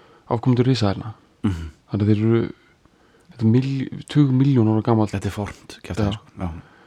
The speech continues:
Speaker 1: Og hérna, spendýr eru í rauninni bara,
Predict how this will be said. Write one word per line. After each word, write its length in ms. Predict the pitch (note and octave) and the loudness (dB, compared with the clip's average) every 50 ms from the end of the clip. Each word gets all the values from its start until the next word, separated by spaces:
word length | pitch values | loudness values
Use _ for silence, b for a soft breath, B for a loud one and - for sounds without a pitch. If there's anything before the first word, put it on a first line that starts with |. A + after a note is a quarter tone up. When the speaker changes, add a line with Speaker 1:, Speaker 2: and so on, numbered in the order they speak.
| b b b b b b b _ _ - | b b b b b b b _ _ -10
Speaker 1:
Og 180 | - A2+ G#2 G2 | -6 -2 -2 0
hérna, 680 | G2 G2 G2+ G2+ G2 G2 G2 G2 G2+ - - - - - B B B - - | 0 0 -2 -2 -2 -2 -2 -4 -4 -6 -8 -12 -14 -18 B B B -20 -18
spendýr 540 | - - - A2 G#2+ C3 C#3+ - - A2 G2+ | -8 -2 0 2 2 0 0 0 0 2 4
eru 200 | A2 B2+ C3 A#2+ G#2+ | 4 2 4 2 2
í 40 | G2+ | 2
rauninni 240 | A2+ B2 A#2+ G#2 F#2 | 2 2 2 0 0
bara, 360 | - G#2 F#2+ F2+ F2 - - | 0 0 -2 -2 -4 -6 -10